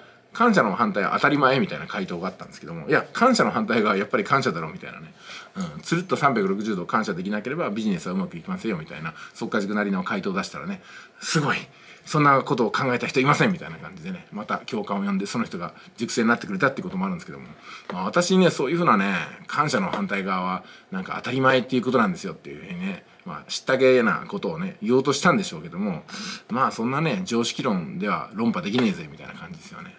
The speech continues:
まあ、まさに常識なんですよ、この感謝の反対側が、あ、当たり前みたいなことはね、どやるっていうのはね、いわゆるどやるってやつでしょ。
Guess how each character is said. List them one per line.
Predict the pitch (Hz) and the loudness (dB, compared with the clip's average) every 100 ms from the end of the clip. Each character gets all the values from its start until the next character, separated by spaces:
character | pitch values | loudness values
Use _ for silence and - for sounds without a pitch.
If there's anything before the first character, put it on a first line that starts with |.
| - | -12
ま | 110 | -2
あ、 | 202 | 0
ま | 240 | 2
さ | 117 | 2
に | 98 | 2
常 | 151 | 2
識 | 190 277 | 2 -2
な | 277 | -4
ん | |
で | - | -4
す | |
よ、 | 82 | -8
こ | 90 | -10
の | 76 - _ _ - | -10 -14 _ _ -4
感 | 113 92 | -4 -2
謝 | |
の | 87 | -6
反 | 90 | -6
対 | 87 82 | -6 -8
側 | 85 87 | -6 2
が、 | 113 - - - - | 2 2 -6 -20 -8
あ、 | 90 | -6
当 | - | -4
た | 95 | -4
り | |
前 | 90 110 | -4 -2
み | 120 | -4
た | - | -8
い | - | -16
な | |
こ | - - | -18 -16
と | |
は | 78 | -12
ね、 | 131 - - - | -12 -14 -20 -14
ど | 98 117 | -4 0
や | 104 | 0
る | 80 | -2
っ | |
て | - | -12
い | - | -16
う | |
の | - | -16
は | |
ね、 | - - | -18 -12
い | 95 | -8
わ | 95 | -6
ゆ | 92 | -8
る | 101 | -6
ど | 98 | -6
や | 95 | -6
る | |
っ | - | -8
て | - | -16
や | 87 | -18
つ | |
で | - | -16
し | |
ょ。 | - | -16